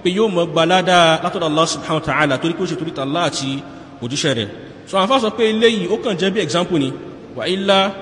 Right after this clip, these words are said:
nǹkan tí Ànábì sọ níwájú pé ìwọ tó bá ṣiṣẹ́ tó dáa, tó bá ní àníyà tó dáa, ó mọ gba ládá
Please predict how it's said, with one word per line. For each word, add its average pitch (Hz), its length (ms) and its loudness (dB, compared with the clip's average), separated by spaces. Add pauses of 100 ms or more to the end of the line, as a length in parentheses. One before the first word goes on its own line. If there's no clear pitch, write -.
(360)
nǹkan 151 200 -2
tí 220 60 0
Ànábì 196 200 0
sọ 160 100 -2
níwájú 170 440 0 (440)
pé 180 60 0 (220)
ìwọ 156 220 2
tó 170 200 2
bá 175 160 2
ṣiṣẹ́ 175 240 -4
tó 170 200 -2
dáa, 147 180 2 (460)
tó 185 120 6
bá 190 220 6
ní 202 140 0
àníyà 170 520 0 (360)
tó 165 160 0
dáa, 147 200 2 (220)
ó 180 140 0
mọ 151 200 -2
gba 139 120 -2
ládá 156 180 0